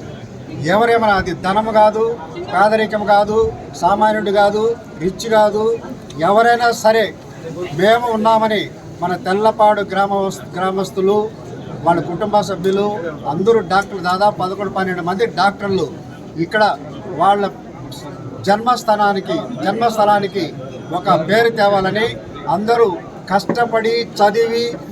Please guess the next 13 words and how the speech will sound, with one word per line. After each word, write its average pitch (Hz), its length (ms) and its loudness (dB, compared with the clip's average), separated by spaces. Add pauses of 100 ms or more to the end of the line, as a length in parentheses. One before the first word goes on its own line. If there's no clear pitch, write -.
(160)
అన్ని 220 400 -2 (500)
వ్యయ 196 280 2
ప్రయాసలు 220 500 2
కోర్చి, 226 580 0
రాత్రి 220 640 0
పనులు 214 320 0
కష్టపడి 208 680 0 (300)
ఇక్కడ 170 220 -2
హాస్పిటల్ 208 500 4
ఎస్టాబ్లిష్ 202 540 0
చేసి 208 400 0 (320)
మన 196 360 4 (960)
శాసనసభ్యులు 208 840 2